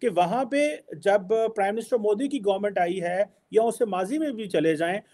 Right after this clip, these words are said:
तो फिर हमने देखा कि वहाँ पे लव जिहाद जैसे इश्यूज हैं, हमने देखा है कि वहाँ मीट पॉलिटिक्स है, हमने देखा है कि वहाँ पे,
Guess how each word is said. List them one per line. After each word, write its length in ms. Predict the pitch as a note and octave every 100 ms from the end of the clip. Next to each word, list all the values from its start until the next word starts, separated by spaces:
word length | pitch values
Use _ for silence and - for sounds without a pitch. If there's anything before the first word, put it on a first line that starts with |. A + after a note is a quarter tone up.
| _ -
तो 80 | D4
फिर 140 | C#4+
हमने 300 | G3+ A3+ C4
देखा 340 | A3 G#3+ B3 B3+
कि 100 | B3+
वहाँ 300 | G3 G#3 A3
पे 120 | A3+
लव 260 | E3+ G#3+
जिहाद 400 | F#3 E3+ D3 F#3
जैसे 220 | E3 G3 F#3
इश्यूज 400 | F3 E3+ F3+ D#3
हैं, 340 | D#3 F#3 A3+
हमने 360 | D3+ D3 F#3 G3
देखा 280 | E3 E3
है 120 | G3+ G3+
कि 100 | G3+
वहाँ 360 | E3 F#3+ F#3+ - _ D3+
मीट 280 | E3 G#3+ -
पॉलिटिक्स 560 | G#3 F3+ F3 F3+ D#3+ -
है, 180 | E3 F3+
हमने 320 | D3+ F3+ G3+
देखा 320 | E3+ E3 G3
है 100 | G3
कि 100 | G#3+
वहाँ 280 | E3+ F3 G3
पे, 200 | G#3